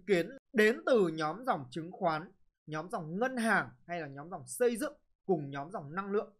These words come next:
là bốn nhóm dòng có số lượng cổ phiếu nó tăng nhiều nhất. Còn đối với nhóm dòng bất động sản là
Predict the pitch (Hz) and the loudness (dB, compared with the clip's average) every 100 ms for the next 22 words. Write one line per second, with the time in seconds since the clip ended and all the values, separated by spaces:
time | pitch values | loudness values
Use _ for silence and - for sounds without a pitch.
0 | _ _ 175 214 214 208 196 185 185 - | _ _ 2 6 8 8 8 6 0 -12
1 | _ - 226 240 294 311 247 302 285 165 | _ 4 10 10 8 4 2 6 6 6
2 | 120 - 165 170 - 220 196 269 349 359 | -2 -6 -2 0 2 4 6 6 4 -2
3 | 196 156 127 147 156 202 247 240 226 214 | -4 -6 -4 -8 -8 -8 -6 -4 0 2
4 | 147 160 - _ _ _ _ _ _ 254 | 2 -2 -8 _ _ _ _ _ _ 10
5 | 247 240 254 240 233 254 294 262 220 285 | 12 12 12 12 10 8 6 2 2 2
6 | 285 240 175 254 330 311 - - 214 135 | 2 2 0 6 6 6 -4 4 4 4
7 | - _ - 165 | -6 _ -4 -2